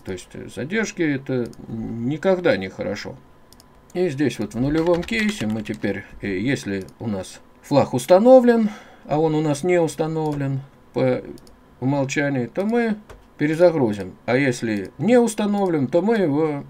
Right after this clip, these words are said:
установим. И потом он у нас, то есть самый первый цикл, он у нас с вами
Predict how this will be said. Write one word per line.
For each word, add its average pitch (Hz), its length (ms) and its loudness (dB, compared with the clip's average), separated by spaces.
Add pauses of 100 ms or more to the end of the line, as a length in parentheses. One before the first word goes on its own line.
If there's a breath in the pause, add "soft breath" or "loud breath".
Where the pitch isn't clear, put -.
установим. 110 760 -2
И 220 100 -4
потом 113 440 -2
он 101 120 -4
у 104 60 -6
нас, 101 280 -8
то - 60 -2
есть - 160 -4
самый 123 280 0
первый 101 360 -2
цикл, 101 340 -8
он 98 260 -8 (140)
у 110 60 -8
нас 101 300 -8 (720 loud breath)
с - 100 -14
вами 101 460 -2